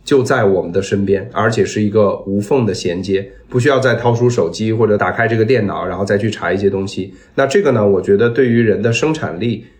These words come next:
会有一个很大的提升，生产力的提升最终会对整个的社会，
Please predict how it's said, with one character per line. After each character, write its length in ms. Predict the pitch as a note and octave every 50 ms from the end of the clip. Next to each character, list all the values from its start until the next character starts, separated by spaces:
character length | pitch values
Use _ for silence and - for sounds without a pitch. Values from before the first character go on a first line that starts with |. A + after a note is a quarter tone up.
| _ _ _
会 240 | - - B2+ A#2 G#2+
有 160 | G2+ F2+ E2+
一 120 | F2 F#2
个 120 | G2 G#2+ G#2+
很 200 | - G2+ E2+ E2
大 180 | A#2+ A#2+ A2
的 80 | G2+ F#2
提 220 | - - - F#2
升， 260 | F2 - F#2 E2+ F2 - - - - -
生 240 | - - F#3+ G3+ G#3+
产 240 | F3 - F2 F2
力 100 | G#2+ B2+
的 140 | A2+ A2 G2+
提 200 | G2 - - G#2
升 300 | G2 - A#2 G#2+ G#2+ G#2+ - - - - - -
最 260 | - - D3+ C#3+ B2+
终 420 | A#2 - B2 A2+ A2+ A2+ A#2 A#2 - - - - -
会 260 | - - C3+ B2 A#2
对 140 | A#2+ A2+ G#2+
整 160 | G2+ G2 F2+
个 100 | F#2 G#2+
的 100 | G#2+ G#2
社 240 | G#2 - - C3 A2 F#2+
会， 280 | - - G#2+ F#2 -